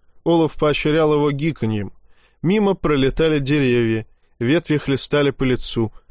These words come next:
в ушах свистел ветер, и всё происходящее выглядело забавным приключением. Тут-то и появилась леди Мюриэль.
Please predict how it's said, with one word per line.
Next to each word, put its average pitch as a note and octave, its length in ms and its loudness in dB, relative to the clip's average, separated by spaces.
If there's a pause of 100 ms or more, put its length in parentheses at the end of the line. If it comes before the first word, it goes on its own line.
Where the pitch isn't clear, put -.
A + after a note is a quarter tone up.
(120)
в A#2 100 -4
ушах D#3 380 0
свистел C#3+ 580 0
ветер, C3+ 500 -2 (400)
и G#2+ 80 -8
всё C#3 220 0
происходящее C3 960 -2 (300)
выглядело E3 720 2
забавным C3 680 0
приключением. A#2+ 1000 -2 (680)
Тут-то G#3 360 0
и G3+ 100 2
появилась F#3+ 680 2
леди B2+ 260 2
Мюриэль. B2 600 0